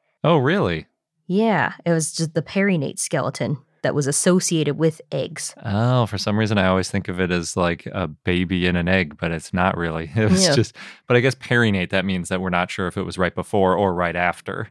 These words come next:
Speaker 1: it hatched.
Speaker 2: Mm-hmm. There's also Troodon formosus, which had a similar posture where the skull is near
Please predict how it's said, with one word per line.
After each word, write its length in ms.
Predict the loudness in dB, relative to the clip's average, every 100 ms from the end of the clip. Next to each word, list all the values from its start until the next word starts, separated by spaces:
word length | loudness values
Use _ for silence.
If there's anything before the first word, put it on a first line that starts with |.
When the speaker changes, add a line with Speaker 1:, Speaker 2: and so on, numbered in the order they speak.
| _
Speaker 1:
it 100 | -10
hatched. 460 | -8 -8 -8 -10 -8 2
Speaker 2:
Mm-hmm. 300 | 6 8 8 4 _ _ _ _ _ _ _ _
There's 140 | 0 2
also 260 | 2 2
Troodon 760 | -2 2 4 6 6 4 4 2
formosus, 720 | 0 0 2 0 -4 -6 -8 -14 _ -20 _ 0
which 260 | 2 0 -6 -4
had 180 | -2
a 40 | -2
similar 380 | 2 4 4 2
posture 440 | 2 0 0 -2
where 120 | 0
the 80 | 0
skull 380 | -2 2 4 4
is 120 | 2
near 500 | 2 2 2 2 0